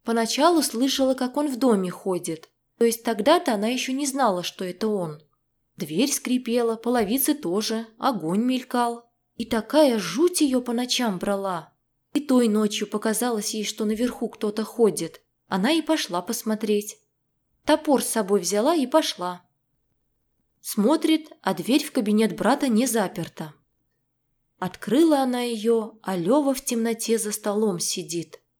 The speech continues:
Она вся обомлела, стоит, не дышит, а он ей говорит загробным голосом: «Здравствуй, Дарья!» Она с места сорвалась, себя не помня,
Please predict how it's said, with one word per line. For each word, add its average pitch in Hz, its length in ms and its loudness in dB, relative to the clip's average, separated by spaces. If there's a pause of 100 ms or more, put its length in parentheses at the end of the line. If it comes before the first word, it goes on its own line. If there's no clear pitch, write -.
(120)
Она 220 280 2
вся 247 360 -2
обомлела, 196 800 -2 (300)
стоит, 220 560 2
не 226 160 2
дышит, 202 600 -2 (380)
а 208 140 0
он 254 220 4
ей 233 220 0
говорит 226 500 2
загробным 190 580 0
голосом: 170 680 -2 (600)
«Здравствуй, 202 800 -2
Дарья!» 165 760 -2 (760)
Она 226 260 2
с - 140 -2
места 269 360 0
сорвалась, 226 540 0
себя 226 360 0
не 196 160 -2
помня, 185 640 -4